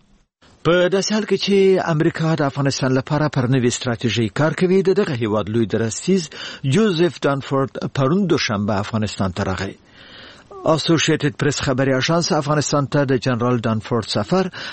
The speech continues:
د افغانستان لپاره د امریکا له نوې جوړیدونکې ستراتیژۍ سره اړوند بللی او ویلي دي چې په دې سفر کې به د افغانستان د ستراتیژۍ پر وروستیو عناصرو کار وشي. په دې ستراتیژۍ کې افغانستان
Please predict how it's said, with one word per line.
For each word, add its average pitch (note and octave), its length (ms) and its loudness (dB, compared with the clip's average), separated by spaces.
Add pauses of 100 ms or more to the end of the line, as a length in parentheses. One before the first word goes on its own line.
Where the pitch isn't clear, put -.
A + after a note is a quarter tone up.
(120)
د D#3+ 120 4
افغانستان F3 500 2
لپاره A2+ 260 -2
د A#2+ 180 -2
امریکا B2 360 0
له A#2+ 80 2
نوې A2+ 240 2 (100)
جوړیدونکې A2 520 0 (100)
ستراتیژۍ A#2+ 580 0 (120)
سره A2+ 260 -2
اړوند A2+ 320 0
بللی G2 380 -2 (520)
او C#3 80 2 (140)
ویلي D#3+ 320 4
دي F#3+ 40 0
چې - 160 0 (320)
په F#3 200 4
دې F#3+ 120 2 (120)
سفر E3 200 -4
کې D#3 220 -2
به D3+ 160 0
د C3+ 160 0
افغانستان B2+ 560 -2
د B2 200 2
ستراتیژۍ B2+ 640 0
پر D3 160 -2
وروستیو C3+ 520 2
عناصرو G#2+ 580 -2
کار G2+ 120 0
وشي. G#2+ 400 -4 (720)
په F3+ 100 6 (160)
دې G#3 160 0
ستراتیژۍ E3+ 580 0
کې D#3+ 120 2 (180)
افغانستان C#3 520 -2